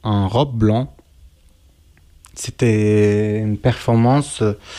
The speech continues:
raconte, euh, contre la domination sur le corps. Euh, on, pour prendre le force, donner le force, on peut, on peut résister avec le danse.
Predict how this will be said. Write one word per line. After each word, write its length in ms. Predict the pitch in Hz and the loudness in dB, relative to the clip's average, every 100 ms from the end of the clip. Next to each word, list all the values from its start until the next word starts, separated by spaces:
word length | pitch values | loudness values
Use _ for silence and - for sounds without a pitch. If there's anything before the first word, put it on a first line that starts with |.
| - - - - - | -14 -14 -14 -16 -14
raconte, 600 | - 120 - 127 135 135 - | -4 -4 0 2 2 0 -2
euh, 500 | 110 104 101 98 98 98 - _ - - _ _ - - - - | 2 2 2 0 -2 -6 -14 _ -20 -20 _ _ -20 -20 -20 -10
contre 320 | - 156 - | -4 -4 0
la 80 | 117 | -2
domination 600 | 107 123 123 123 - 135 | 2 2 2 0 0 -2
sur 280 | 120 - 113 | -2 -2 0
le 100 | 98 | 0
corps. 420 | 98 131 147 - - _ _ - - - _ _ _ _ - | 0 0 -2 -4 -16 _ _ -20 -20 -20 _ _ _ _ -4
Euh, 260 | 117 110 107 | 0 2 2
on, 520 | 110 104 101 104 101 - - - - | 0 0 2 0 -2 -8 -20 -20 -6
pour 200 | - 107 - _ - _ | -2 -2 -4 _ -20 _
prendre 360 | - 110 101 98 | -2 0 0 0
le 80 | |
force, 720 | 92 135 151 - - - - _ _ | -2 -2 -2 -6 -14 -18 -20 _ _
donner 300 | 113 104 101 | -2 0 0
le 100 | 98 | -2
force, 560 | - 143 151 - - - - - - - - - - - _ _ - _ - | -2 -2 -2 -6 -16 -18 -20 -20 -20 -18 -12 -10 -12 -14 _ _ -20 _ -6
on 160 | 104 101 | -4 -4
peut, 920 | - 107 101 101 98 98 98 101 104 - - - - - - - - - | -2 0 0 0 -2 -4 -6 -8 -10 -16 -20 -20 -20 -20 -20 -20 -20 -4
on 80 | 104 | -4
peut 160 | - 107 | 0 0
résister 560 | 104 107 113 - - | 0 0 -4 -4 -2
avec 320 | 117 104 - | 0 0 -2
le 80 | 104 | -4
danse. 560 | - 101 98 - - | -2 -4 -4 -8 -12